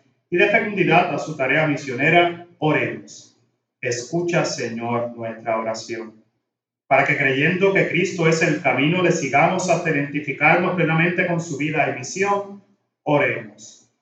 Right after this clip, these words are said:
Escucha, Señor, nuestra oración. Escucha, Señor, nuestra oración, manifiesta tu gloria y tu poder,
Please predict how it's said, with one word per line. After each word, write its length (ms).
Escucha, 640
Señor, 640
nuestra 440
oración. 460
Escucha, 480
Señor, 320
nuestra 300
oración, 520
manifiesta 540
tu 140
gloria 380
y 60
tu 140
poder, 560